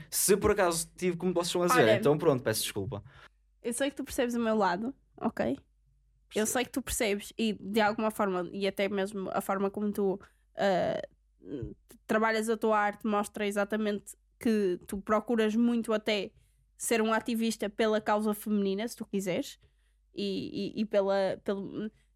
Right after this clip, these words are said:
Speaker 2: tu não o fazes, ah, explicitamente, tu não estás ali a dizer, "Olha, ativista feminista", não, mas a forma como tu fazes, caracterizar tanto homens como mulheres com pelos, f-, falar do desejo sexual das mulheres,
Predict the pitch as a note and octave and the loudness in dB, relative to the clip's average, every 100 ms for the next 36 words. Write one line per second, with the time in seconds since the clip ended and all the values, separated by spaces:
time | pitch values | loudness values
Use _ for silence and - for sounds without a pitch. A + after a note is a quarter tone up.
0 | _ C4+ D4+ D4+ F4 F4+ D4 - - C#4 | _ 2 4 4 2 0 -4 -8 -4 0
1 | C#4+ C#4+ C#4 D4 - _ - - D#4 D4+ | 2 4 2 -2 -8 _ -10 0 0 2
2 | C4 C#4+ C#4+ A#3+ G#3+ A3 G#3+ A3+ A#3 A#3+ | 0 2 2 0 -2 -2 0 2 2 2
3 | A#3+ A#3+ A#3+ A#3+ A3+ G3 A3 _ _ _ | 2 2 2 4 2 -2 -8 _ _ _
4 | _ - A#3+ C4+ B3 C#4+ D4 D4 D4 - | _ -2 0 0 0 0 2 2 2 -2
5 | _ _ _ _ - C#4 C#4 B3 A3 - | _ _ _ _ -2 2 4 2 -2 -4
6 | F3+ G3 B3+ B3+ G#3 - - G#3 G3+ G#3+ | -4 0 2 2 0 -6 -4 0 0 0
7 | - - A3 A#3 A#3 A#3+ C4+ E4 D#4+ C4+ | -6 -4 0 0 0 -2 0 0 2 2
8 | B3+ G#3 - G#3+ G#3+ A3+ A3 A3 G#3+ A3 | 2 -2 -6 -6 -4 -2 2 2 2 0
9 | A3+ _ _ A#3+ A3+ A#3+ A#3+ - B3 B3 | -6 _ _ -4 0 0 0 -4 -2 0
10 | B3+ - D4+ D4 C#4 B3 G3 - - G#3+ | -2 0 0 2 0 0 -4 -6 -12 -6
11 | G#3 G#3 - G#3 A3 G#3+ G#3+ A#3 A#3 C4 | -4 -4 0 2 2 2 0 2 2 -2
12 | A#3+ C4+ C4 C4+ C#4 C4+ B3+ A3 - | 0 2 2 2 2 2 2 0 -6